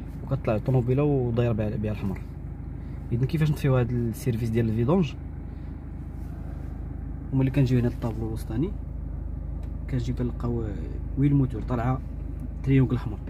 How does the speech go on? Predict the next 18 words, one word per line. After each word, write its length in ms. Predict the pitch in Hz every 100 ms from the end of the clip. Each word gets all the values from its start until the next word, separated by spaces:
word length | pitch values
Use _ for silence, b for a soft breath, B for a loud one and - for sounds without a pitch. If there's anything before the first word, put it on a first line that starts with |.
| - - - - - - - - - - 113
نكليكيو 360 | - 123 113
عليها 180 | 104 110
ندخلو 240 | 107 -
ليها 140 | 110 131
كنلقاو 360 | 135 131 -
ويل 120 | 131 127
موتور 260 | 123 - -
خصها 160 | - 117
تبدل. 340 | - - - - - - - - - - - - - - - - - - - - - - - - - - - - - - - - - - - - - - -
كنجيو 240 | - 107
هنايا 280 | 107 117 123
ل 160 | 123 113 110 92 - - - - - - - - - - - -
ستاتي 340 | - 127 131
فيكول، 380 | 117 131 - - - - -
كنوركو 320 | 113 120 -
على 80 | 110
ستاتي 300 | - - 107
فيكول 400 | 104 110 - 202